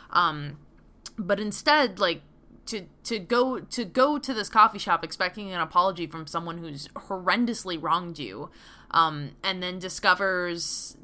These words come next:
a love confession, uh, that just throws her for a loop. But then as she sits and continues to talk to B, she realizes, "Wait a minute,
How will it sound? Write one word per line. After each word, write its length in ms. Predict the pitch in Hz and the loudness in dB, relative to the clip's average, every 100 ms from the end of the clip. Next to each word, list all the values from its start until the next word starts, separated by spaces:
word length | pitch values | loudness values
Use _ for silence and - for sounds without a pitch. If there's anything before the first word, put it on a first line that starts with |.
| - _ _ - | -20 _ _ -8
a 100 | 170 | -4
love 300 | 185 302 - | 4 4 4
confession, 800 | 233 180 123 - 135 127 147 - - | -6 -4 -4 -4 -4 -6 -10 -16 -2
uh, 340 | 117 80 62 60 - 185 | 0 0 -4 -10 -18 -6
that 260 | 196 190 | -2 -2
just 180 | 208 - | -4 -6
throws 220 | 196 175 | -4 -4
her 140 | 185 160 | -6 -8
for 200 | 165 147 | -6 -6
a 60 | |
loop. 400 | 160 226 - - - - - - | -4 -6 -8 -16 -14 -14 -14 -8
But 140 | 202 | -4
then 140 | 220 | 0
as 100 | 233 | 0
she 140 | - 220 | -2 -4
sits 340 | - 330 - | -4 -4 -6
and 260 | 226 190 - | -8 -10 -10
continues 480 | 214 214 311 294 - | -8 -4 -2 -2 -4
to 100 | 226 | 0
talk 280 | 196 143 - | 2 2 -2
to 60 | |
B, 280 | 170 156 151 | -8 -6 -6
she 180 | - 226 | -4 -6
realizes, 640 | 214 226 220 208 214 202 - - _ _ _ _ - | -2 0 0 -4 -8 -10 -12 -20 _ _ _ _ 0
"Wait 160 | 453 370 | 4 4
a 60 | |
minute, 380 | 156 143 247 | 0 -4 -6